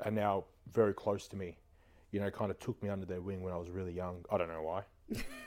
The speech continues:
Speaker 1: Um, taught me how to train and, you know, taught me how to be a man and all these things that obviously a single mama couldn't, single mum couldn't do.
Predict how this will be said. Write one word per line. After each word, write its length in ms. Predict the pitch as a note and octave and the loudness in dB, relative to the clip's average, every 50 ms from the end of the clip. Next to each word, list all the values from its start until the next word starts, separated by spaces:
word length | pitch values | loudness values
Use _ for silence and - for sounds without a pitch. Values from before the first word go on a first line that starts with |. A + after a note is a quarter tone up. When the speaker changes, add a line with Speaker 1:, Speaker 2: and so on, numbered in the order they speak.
| - - - - - | -16 -18 -12 0 6
Speaker 1:
Um, 580 | G2+ G2 F#2 F2 B2+ A2 G2+ G2 F#2+ F#2 F#2 - - - - - - - - - | 8 8 8 10 10 8 8 8 2 -2 -6 -8 -12 -20 -18 -14 -12 -12 -12 -6
taught 180 | - - A#2+ A#2+ | 6 8 8 8
me 80 | A#2 A#2+ | 10 8
how 80 | A#2 | 6
to 80 | A2 A2 | 6 6
train 580 | - - - A2 A2 G#2+ G#2+ G#2+ A2 A2 A2 G#2+ | 2 0 0 2 2 4 4 2 2 2 2 0
and, 180 | F#2+ F2+ E2+ - - - - - - - - - - - - - - - | 0 -2 -6 -10 -16 -20 -20 -20 -20 -20 -20 -20 -20 -20 -20 -20 -4 4
you 60 | A#2+ | 8
know, 120 | A2 A2 A#2+ | 10 10 10
taught 220 | A#2 - - C#3+ C#3 | 8 8 4 4 6
me 100 | C3+ A2+ | 6 6
how 100 | A#2+ B2+ | 6 6
to 80 | A#2 | 6
be 160 | G2+ A2+ G#2 | 6 4 2
a 20 | G2 | 4
man 300 | F#2 G2+ A2+ C3 C3 G#2+ | 4 4 4 4 4 4
and 240 | F#2+ F#2 F2+ F2 - - - | 2 0 -2 -6 -8 -8 -2
all 180 | - A2+ G#2+ | 2 2 4
these 220 | G#2 G#2+ G2+ F#2+ - | 4 2 0 0 -2
things 240 | - G#2+ G#2 G#2 | -4 -2 -2 0
that 160 | F2+ G2+ F#2+ F#2 | 2 2 2 2
obviously 380 | F#2 F#2 F#2+ F2+ - - G2+ F#2 | 2 0 -2 -6 -4 -2 -2 -2
a 40 | |
single 260 | - - G2+ F#2+ F#2+ F#2 | -2 -6 -6 -6 -4 -2
mama 240 | G2 F#2 F2+ F2+ - | -2 -2 -2 -4 -4
couldn't, 240 | - G#2 G2 F2+ - - B2 | -4 -4 -4 -4 -6 -12 -16
single 280 | - - - A2+ F#2+ F#2+ | -14 -6 -4 -4 -2 -2
mum 220 | F#2+ F#2 F#2 F2+ E2+ - | 0 0 0 -2 -2 -6
couldn't 180 | - G2 F2 | -8 -8 -4
do. 180 | D#2 G#2 G#2+ | 0 2 2